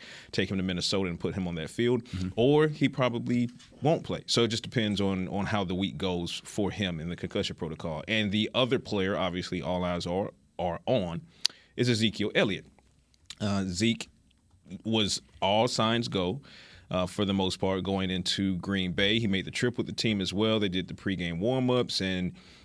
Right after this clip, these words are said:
Speaker 1: they decided to sit him one more week, um, basically learning from the mistakes made in twenty twenty-one. They want a one hundred percent healthy Ezekiel Elliott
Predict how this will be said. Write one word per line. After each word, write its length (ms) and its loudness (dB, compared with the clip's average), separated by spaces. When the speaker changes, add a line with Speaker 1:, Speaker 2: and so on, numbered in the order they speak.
Speaker 1:
they 140 0
decided 480 0
to 420 0
sit 240 -2
him 280 -2
one 180 2
more 280 2
week, 400 0
um, 500 0
basically 480 4
learning 360 4
from 420 0
the 80 2
mistakes 800 0
made 360 2
in 160 0
twenty 360 0
twenty-one. 640 0
They 100 2
want 200 0
a 60 4
one 200 2
hundred 460 0
percent 500 0
healthy 400 -2
Ezekiel 580 0
Elliott 400 -2